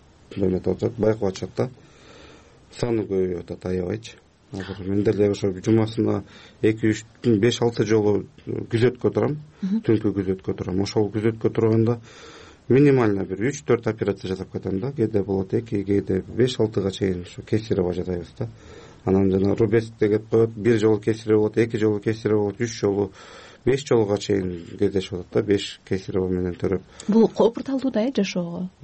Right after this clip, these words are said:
Speaker 1: Ооба, эми ал, бул эми кайра-кайра ку-, курсагын кесип кире бергенде деле жанагынын баары тең жабышат, эме болот, м, ден соолугуна деле баягы эме алып келип атпайбы?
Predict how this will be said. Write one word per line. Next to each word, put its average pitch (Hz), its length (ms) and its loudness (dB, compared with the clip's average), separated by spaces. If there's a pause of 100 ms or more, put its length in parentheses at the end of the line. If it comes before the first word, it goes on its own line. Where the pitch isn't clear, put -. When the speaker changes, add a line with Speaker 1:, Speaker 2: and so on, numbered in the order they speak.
Speaker 1:
Ооба, 120 500 4
эми 107 140 4
ал, 104 280 2
бул 117 280 -2
эми 113 140 2
кайра-кайра 117 640 2
ку-, 110 320 -4
курсагын 113 480 0
кесип 117 280 0
кире 117 220 2
бергенде 110 320 2
деле 110 260 2
жанагынын 104 380 -2
баары 104 220 0
тең 101 240 -2
жабышат, 107 580 0
эме 107 160 4
болот, 98 280 0 (120)
м, 95 320 -2 (580)
ден 117 140 2
соолугуна 107 400 2
деле 98 380 0
баягы 95 460 -4 (760)
эме 101 160 4
алып 95 160 -2
келип 92 160 2
атпайбы? 90 400 -2